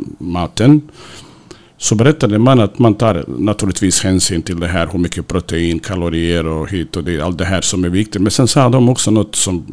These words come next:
jag tyckte var viktigt. De sa, "Vi tänker på färger. Vi tänker på färgerna.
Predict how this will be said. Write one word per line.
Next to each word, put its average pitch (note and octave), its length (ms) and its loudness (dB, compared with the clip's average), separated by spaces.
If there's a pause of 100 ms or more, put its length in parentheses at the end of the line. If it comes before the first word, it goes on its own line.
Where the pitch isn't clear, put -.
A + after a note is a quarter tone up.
jag F#2+ 240 -2
tyckte G#2 300 -6
var D#2+ 220 -4
viktigt. G#2+ 500 -2 (560)
De G#2+ 160 2
sa, C3 160 0
"Vi G#2+ 140 0
tänker A#2+ 360 0
på G2 200 -4
färger. - 720 2 (440)
Vi A#2 80 4
tänker - 240 4
på - 160 2
färgerna. A#2 640 6